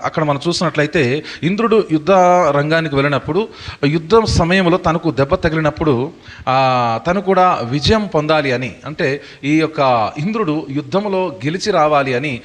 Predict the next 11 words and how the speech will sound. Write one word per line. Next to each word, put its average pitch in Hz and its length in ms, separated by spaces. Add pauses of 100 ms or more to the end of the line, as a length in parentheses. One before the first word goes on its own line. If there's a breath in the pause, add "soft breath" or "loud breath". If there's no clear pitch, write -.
(180 loud breath)
సచీదేవి 151 720
లేక 160 160 (200)
ఇంద్రాణి 185 460
అనేటువంటి 151 460
ఆమె 135 480 (400 loud breath)
తన 170 100
కొరకు 185 360
ఒక 147 300
తాడు 185 340
కట్టి, - 340
అంటే 156 180